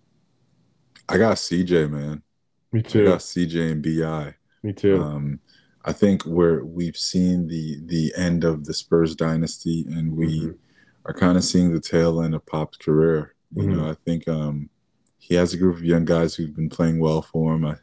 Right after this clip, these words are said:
Speaker 1: you know, Grant, you know, shout out to those guys for getting into the pl-, this playing situation.
Speaker 2: Mm-hmm.
Speaker 1: But, um, man, I think the Hornets, not the Hornets, I'm sorry, I think the Pelicans have turned things around late.
Speaker 2: Oh, yeah.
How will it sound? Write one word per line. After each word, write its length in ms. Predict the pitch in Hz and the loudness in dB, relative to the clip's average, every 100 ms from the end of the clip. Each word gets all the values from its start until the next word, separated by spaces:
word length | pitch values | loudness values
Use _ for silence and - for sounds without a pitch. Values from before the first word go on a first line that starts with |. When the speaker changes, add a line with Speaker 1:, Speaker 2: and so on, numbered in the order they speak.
| _ | _
Speaker 1:
you 160 | 87 82 | -4 -2
know, 200 | 76 76 | -2 -4
Grant, 380 | 76 85 85 - 85 82 | 0 2 2 0 -4 0
you 100 | 82 | 0
know, 200 | 76 78 _ _ _ _ | 0 -4 _ _ _ _
shout 260 | - 90 90 | 2 4 4
out 120 | 87 | 2
to 80 | 82 | -2
those 200 | 82 80 | -4 -4
guys 260 | 82 80 - | -6 -6 -8
for 100 | 78 | -10
getting 320 | 76 82 80 | -4 -2 -2
into 240 | 80 78 78 | -4 -6 -10
the 100 | 78 | -10
pl-, 240 | - 73 85 | -8 -10 -6
this 220 | 80 - | -6 -8
playing 380 | - 82 80 78 | -2 0 2 -2
situation. 760 | - - - 76 - 92 92 - - | -8 -12 -4 -4 0 0 0 -2 -2
Speaker 2:
Mm-hmm. 380 | 107 101 87 - _ | 0 2 0 -4 _
Speaker 1:
But, 260 | - 80 78 | 0 0 0
um, 500 | 78 76 73 71 69 _ _ _ _ _ _ _ _ _ _ - _ - | -2 -2 -2 -4 -8 _ _ _ _ _ _ _ _ _ _ -20 _ 0
man, 440 | 80 76 69 - - | 2 2 -2 -8 -10
I 80 | |
think 260 | - 90 80 | 0 0 2
the 100 | 78 | 0
Hornets, 400 | 82 80 80 - - | 0 0 -2 -4 -4
not 240 | 87 85 78 | -2 0 -2
the 80 | |
Hornets, 320 | 78 76 71 73 | -6 -6 -6 -8
I'm 80 | |
sorry, 220 | 73 73 76 | -6 -4 -2
I 20 | |
think 180 | - 80 | -2 -4
the 60 | |
Pelicans 420 | - 160 - - - | -2 -2 -2 -10 -20
have 100 | - | -18
turned 360 | - 82 78 | -2 0 0
things 240 | 87 80 73 | 0 0 0
around 380 | 73 76 73 69 | 0 0 -2 -2
late. 200 | 71 82 | 0 2
Speaker 2:
Oh, 260 | 104 80 71 | 4 2 0
yeah. 360 | 71 65 62 | -4 -6 -8